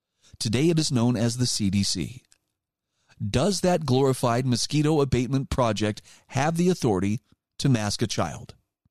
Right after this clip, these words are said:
Does that glorified mosquito abatement project have the authority to shut down an economy?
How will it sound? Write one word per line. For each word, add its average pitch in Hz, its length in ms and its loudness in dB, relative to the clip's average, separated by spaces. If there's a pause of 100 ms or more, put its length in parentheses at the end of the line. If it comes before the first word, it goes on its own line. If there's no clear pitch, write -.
(920)
Does 139 140 0
that 151 200 0
glorified 165 520 2
mosquito 180 500 2
abatement 143 480 0
project 117 460 0 (240)
have 185 260 0
the 202 140 2
authority 120 440 2 (220)
to 127 160 2
shut 156 480 -2
down 135 480 0 (400)
an 120 140 2
economy? 117 600 -2